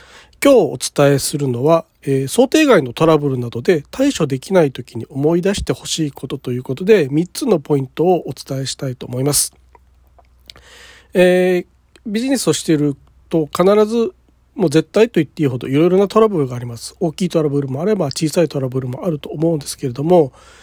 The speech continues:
えー、まあ、例えば何度か経験したようなトラブルであれば、自分の経験値とかそういったものから対処できるんですけれども、想定外のトラブルっていうのはなかなか対処できないと思います。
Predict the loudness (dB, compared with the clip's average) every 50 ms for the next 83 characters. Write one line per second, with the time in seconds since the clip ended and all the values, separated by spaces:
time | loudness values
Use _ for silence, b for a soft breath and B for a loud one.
0 | b b b b b -2 0 2 2 2 2 0 -2 -2 -4 -4 -6 -8 _ _
1 | _ _ _ _ _ _ -8 -4 -4 -2 -2 0 2 2 2 2 4 4 2 2
2 | 2 0 -2 -2 -2 -8 -2 0 0 0 2 2 2 2 2 0 -2 0 0 2
3 | 2 0 -2 -2 -2 -2 -2 -2 -2 -2 -2 -2 -2 -4 -6 -6 -2 0 0 0
4 | 2 2 2 2 2 0 -4 -4 0 0 0 0 0 0 0 0 0 2 2 2
5 | 2 2 -2 -8 -8 -8 -12 -10 -10 -12 -6 -4 -6 -6 _ -2 0 0 2 0
6 | 0 0 -2 -4 -4 -4 -4 -2 -2 -2 -2 -4 -10 -10 -6 -6 -4 -4 -4 -8
7 | -10 -14 -14 -14 -14 -14 -12 -10 0 4 4 4 4 2 B B B B B B
8 | B B B -4 0 0 0 2 2 0 2 4 4 2 2 0 -2 0 2 2
9 | 2 2 2 -2 -4 -4 _ _ -6 -4 -2 -2 0 0 0 -2 -2 0 0 0
10 | 0 0 2 0 0 2 4 4 4 4 2 -2 -2 -4 -4 -2 0 0 0 0
11 | 0 -2 -6 -10 -10 -8 -8 -8 -10 -10 -10 -10 -12 -12 -12